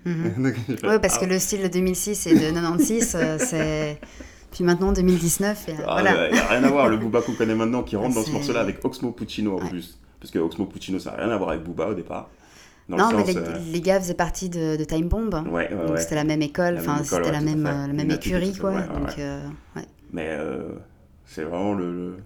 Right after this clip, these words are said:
Speaker 2: un des duos improbables qu'on se demande, qu'on, enfin que maintenant on se dit, hop, comment ça a pu arriver, quoi.
Speaker 1: Oui, ouais, tu pourrais plus les remettre ensemble, quoi.
Speaker 2: Ah non, non, non. <laughs>
Speaker 1: C'est impossible, c'est, ouais.
Speaker 2: Euh, mais du coup, euh, est-ce que t'es, euh, ouverte à d'autres styles musicaux ?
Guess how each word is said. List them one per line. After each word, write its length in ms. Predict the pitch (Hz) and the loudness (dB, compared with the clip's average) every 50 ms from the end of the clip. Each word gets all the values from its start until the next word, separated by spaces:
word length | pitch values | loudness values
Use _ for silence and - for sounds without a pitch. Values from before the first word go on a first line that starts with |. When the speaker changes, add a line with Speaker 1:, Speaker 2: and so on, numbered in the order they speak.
| - | -8
Speaker 2:
un 140 | - 92 95 | -6 -6 -2
des 100 | 95 92 | -2 -4
duos 240 | 90 95 98 95 98 | -4 -2 -4 -2 -4
improbables 460 | 95 95 - - 95 98 107 107 101 | -4 -6 -4 -4 -2 0 0 -2 -2
qu'on 160 | 104 104 95 | -4 -8 -8
se 100 | 90 87 | -8 -6
demande, 420 | 92 95 90 95 113 110 101 92 87 - | -6 -4 -4 -2 -4 -4 -4 -8 -10 -10
qu'on, 120 | - 95 85 | -10 -10 -10
enfin 160 | - - 95 | -4 -4 -4
que 120 | 87 95 95 | -2 0 0
maintenant 280 | 98 101 101 113 120 | 0 0 0 0 -2
on 80 | 107 92 | -4 -4
se 60 | 87 | -4
dit, 100 | 95 101 | -4 -4
hop, 180 | - - - - - - - - | -4 -4 -6 -8 -16 -20 -20 -8
comment 180 | - 92 101 | -6 -6 -4
ça 140 | 101 - 87 | -2 -2 -4
a 20 | |
pu 140 | 82 - 87 | -4 -2 -2
arriver, 240 | 76 80 85 80 73 | -2 -2 -2 -4 -6
quoi. 180 | - - - - - | -8 -12 -10 2 4
Speaker 1:
Oui, 280 | 226 254 240 208 175 185 | 6 6 6 4 2 4
ouais, 180 | 190 202 208 196 | 4 4 4 4
tu 100 | 202 - | 0 -4
pourrais 200 | - 170 160 156 | -2 -2 -2 -2
plus 100 | - 175 | -4 -6
les 80 | 170 | -6
remettre 240 | 147 147 147 - - | -4 -6 -6 -6 -6
ensemble, 240 | 160 - - 190 185 | -4 -4 -4 -4 -6
quoi. 120 | - - 87 | -8 -8 -8
Speaker 2:
Ah 60 | 87 | -6
non, 120 | 87 90 87 | -6 -4 -6
non, 120 | 85 85 | -6 -6
non. 140 | 87 85 80 82 101 | -8 -8 -10 -8 -2
<laughs> 360 | 120 143 139 - - - - | -2 -2 -2 -2 -8 0 2
Speaker 1:
C'est 240 | 370 - - 202 208 | 4 6 8 6 6
impossible, 640 | 202 196 - - 190 185 - 202 220 196 170 156 147 147 | 6 4 2 2 2 2 2 2 2 0 0 0 0 0
c'est, 560 | - - - 160 156 156 156 151 147 147 143 165 - | -2 -2 -2 0 0 0 0 0 -2 -4 -6 -6 -2
ouais. 160 | 165 175 175 175 - - - - - - - - - - - - - - - - - - - | -2 -2 -2 -4 -10 -20 -20 -16 -4 -4 -4 -4 -4 -10 -12 -14 -16 -20 -20 -20 -20 -10 -4
Speaker 2:
Euh, 340 | 92 92 90 87 90 90 90 90 | -2 0 0 0 0 -2 -2 -4
mais 200 | 87 90 98 98 | -2 -2 -2 0
du 100 | 104 107 | 0 0
coup, 240 | - 143 151 160 | 0 2 2 2
euh, 380 | - - - 104 104 107 107 104 95 | 2 2 -2 -2 -2 -2 -2 -2 -2
est-ce 120 | 92 - | -4 -2
que 80 | - 123 | -4 -4
t'es, 340 | - 113 101 101 101 95 92 | 0 2 2 2 2 0 -2
euh, 200 | 87 87 85 87 87 - - - - - - - - | -4 -6 -8 -10 -12 -14 -18 -20 -20 -18 -16 -6 -4
ouverte 300 | 110 104 135 135 - - | 0 0 0 0 0 -2
à 60 | 92 | -2
d'autres 220 | 98 113 110 - 87 | -2 -2 -4 -4 -6
styles 180 | - - 117 | -6 -6 -6
musicaux ? 400 | 101 87 - - - 82 76 - | -6 -6 -8 -8 -10 -10 -10 -10